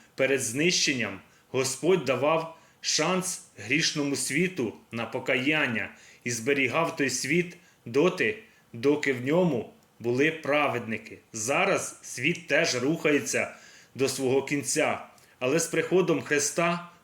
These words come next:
Бог став на бік церкви. І коли ми не приймаємо церкву, людей Божих, пастирів, Біблію, Слово Боже,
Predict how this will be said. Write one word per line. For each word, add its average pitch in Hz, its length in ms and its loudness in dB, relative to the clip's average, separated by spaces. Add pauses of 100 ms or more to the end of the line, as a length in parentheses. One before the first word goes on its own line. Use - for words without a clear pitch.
(120)
Бог 135 200 2
став 120 260 -2
на 120 120 -4
бік 120 260 -4
церкви. 117 640 0 (360)
І 127 100 -4
коли 151 320 2
ми 143 260 0 (340)
не 127 100 -2
приймаємо 147 640 0
церкву, 147 680 0
людей 143 380 2
Божих, 131 540 0
пастирів, 143 680 0
Біблію, 131 640 0
Слово 147 460 2
Боже, 120 480 0